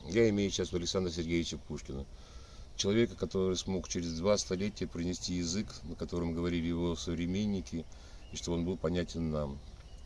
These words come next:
Я понимаю людей, которые время от времени обращаются к мировой классике.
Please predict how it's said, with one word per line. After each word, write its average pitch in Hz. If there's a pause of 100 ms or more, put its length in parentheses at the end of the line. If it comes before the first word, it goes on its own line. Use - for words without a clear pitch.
(140)
Я 92
понимаю 117
людей, 101
которые 101
время 101
от 90
времени 95
обращаются 85 (600)
к -
мировой 90
классике. 80